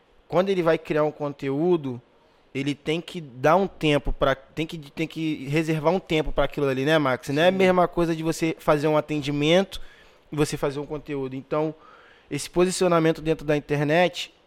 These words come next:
Speaker 1: ele começa na entrega. Um corte pro dia a dia é um tempo, um corte pra internet é outro tempo completamente diferente. Já começa ali que você tem que fazer trabalhos que vai impactar, né? E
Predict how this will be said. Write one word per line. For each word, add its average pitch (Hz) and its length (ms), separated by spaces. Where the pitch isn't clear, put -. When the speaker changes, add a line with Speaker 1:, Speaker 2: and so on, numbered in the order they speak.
Speaker 1:
ele 143 180
começa 156 760
na 151 180
entrega. 139 600
Um 135 100
corte 185 320
pro 175 140
dia 151 160
a 139 60
dia 135 520
é 131 80
um 143 140
tempo, 139 560
um 131 60
corte 175 340
pra 156 160
internet 151 640
é 139 120
outro 156 220
tempo 156 260
completamente 160 760
diferente. 147 720
Já 135 140
começa 139 440
ali 151 120
que 135 100
você - 120
tem 147 100
que - 60
fazer 143 260
trabalhos 143 720
que 135 140
vai 139 160
impactar, 147 760
né? 147 160
E 165 920